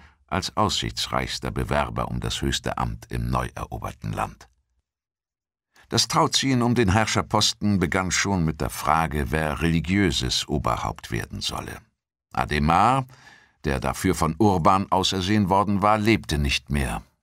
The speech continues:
Die Normannen schlugen einen der ihren, den besten Prediger des Kreuzzuges,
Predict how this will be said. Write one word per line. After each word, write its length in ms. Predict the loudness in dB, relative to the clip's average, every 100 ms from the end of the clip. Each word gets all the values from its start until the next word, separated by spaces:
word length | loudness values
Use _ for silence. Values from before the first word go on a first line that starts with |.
| _ _ _ -2
Die 120 | 2
Normannen 500 | 4 4 2 2 0
schlugen 580 | 0 2 0 2 0 0
einen 220 | 0 2
der 160 | 0 0
ihren, 440 | 2 2 2 -2 -8 _ _ 0
den 160 | 2
besten 420 | 4 2 0 -2
Prediger 480 | 0 2 2 0 -2
des 220 | -2 -6
Kreuzzuges, 880 | -2 0 0 -2 -2 -2 2 0 0